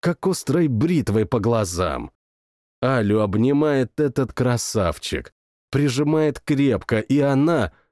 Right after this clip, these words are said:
Она его тоже. И мне кажется, что кровь из моих вен утекает, просачиваясь в землю, в песок.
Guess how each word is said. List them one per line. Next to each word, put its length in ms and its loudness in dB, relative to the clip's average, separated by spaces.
Она 280 2
его 360 2
тоже. 680 -2
И 80 0
мне 220 2
кажется, 540 -2
что 300 -2
кровь 440 0
из 160 0
моих 320 0
вен 320 0
утекает, 760 -2
просачиваясь 920 -2
в 60 0
землю, 680 0
в 160 -16
песок. 680 -2